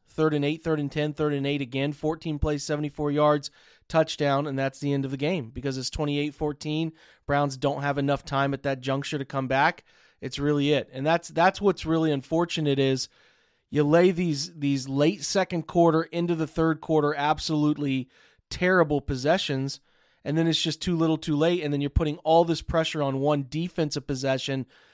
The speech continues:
to try to win it, and you can't do it. So, um, you know, statistically speaking from this one, I think the thing that stood out to me was,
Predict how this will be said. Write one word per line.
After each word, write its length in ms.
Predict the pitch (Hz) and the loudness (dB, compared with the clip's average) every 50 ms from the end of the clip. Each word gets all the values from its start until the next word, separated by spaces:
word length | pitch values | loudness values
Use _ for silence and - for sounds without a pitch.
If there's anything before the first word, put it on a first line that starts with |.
| _ _ | _ _
to 100 | - 139 | -14 -6
try 180 | - 160 147 | -2 0 2
to 80 | 139 135 | 2 2
win 220 | 131 139 143 139 | 2 0 0 0
it, 120 | 139 135 139 | 0 -2 -4
and 100 | 135 127 | -6 -8
you 60 | 120 | -8
can't 260 | - - 135 123 117 | -6 -6 -6 -6 -4
do 220 | 113 127 123 117 117 | -4 -4 -4 -4 -4
it. 100 | - - | -6 -6
So, 340 | - 139 131 131 131 123 - - _ _ _ _ _ _ | -4 0 2 2 2 0 -2 -8 _ _ _ _ _ _
um, 400 | - 151 151 147 147 139 139 - - _ _ | 2 4 4 4 4 2 -2 -6 -12 _ _
you 80 | 170 165 | -2 0
know, 100 | 165 156 | 0 0
statistically 720 | 151 - - 156 - - 202 202 196 - 190 - 180 156 | 0 -2 -4 -6 -2 0 0 0 0 -2 -2 0 0 -2
speaking 480 | 156 - - - 185 180 - 180 170 165 | -2 -2 -2 -2 -4 -2 -2 -2 -2 -2
from 180 | - 170 160 | -2 -2 0
this 220 | 160 165 160 - - | 0 0 0 0 0
one, 320 | 160 160 156 151 151 143 - _ _ _ _ _ _ - | 2 4 4 2 2 -2 -6 _ _ _ _ _ _ -10
I 80 | 135 | -8
think 180 | - 175 165 156 | -4 -4 -6 -4
the 100 | - 147 | -4 -6
thing 240 | - - 165 160 151 | -4 -2 -2 -2 -2
that 140 | 151 143 | -2 -4
stood 260 | - - - 165 151 151 | -4 -4 0 0 2 4
out 220 | 147 147 147 - | 4 4 4 2
to 80 | - 143 | -2 -2
me 180 | 143 147 147 | 0 0 2
was, 400 | 147 143 139 135 127 - - - | 2 2 2 0 0 -4 -8 -10